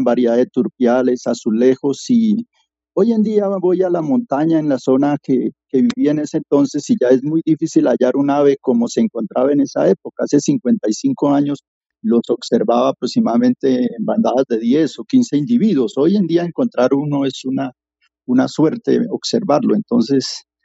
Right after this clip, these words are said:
eh, han diezmado la población de aves desde ese entonces. Entonces me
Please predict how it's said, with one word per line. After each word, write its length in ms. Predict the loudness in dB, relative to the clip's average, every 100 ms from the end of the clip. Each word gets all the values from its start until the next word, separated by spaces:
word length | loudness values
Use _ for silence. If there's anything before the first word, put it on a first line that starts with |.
| _ _ _ 0
eh, 320 | 2 2 0
han 520 | -2 0 0 0 -2
diezmado 600 | 2 2 2 -2 2 2
la 140 | 2 -2
población 520 | 0 0 0 0 2
de 80 | 2
aves 340 | 2 2 0
desde 240 | -2 0 0
ese 180 | 0 -2
entonces. 380 | 0 -2 0
Entonces 400 | 0 0 0 0
me 100 | -2